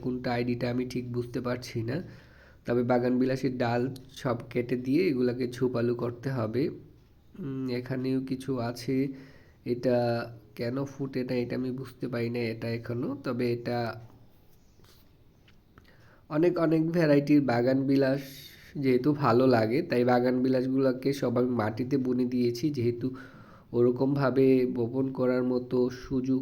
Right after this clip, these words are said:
সময় আমার হাতে থাকে না। তাই ইচ্ছা করেই সব কটাকে আমি মাটিতে দিয়েছি, যেন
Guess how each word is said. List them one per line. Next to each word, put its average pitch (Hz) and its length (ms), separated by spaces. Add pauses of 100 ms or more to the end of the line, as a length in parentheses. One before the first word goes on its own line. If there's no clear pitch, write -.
সময় 123 480
আমার 117 240
হাতে 120 300
থাকে 110 360
না। 110 120 (520)
তাই 123 140 (720)
ইচ্ছা 151 280
করেই 170 240
সব 151 200
কটাকে 135 340
আমি 139 120
মাটিতে 127 440
দিয়েছি, 127 540
যেন 113 260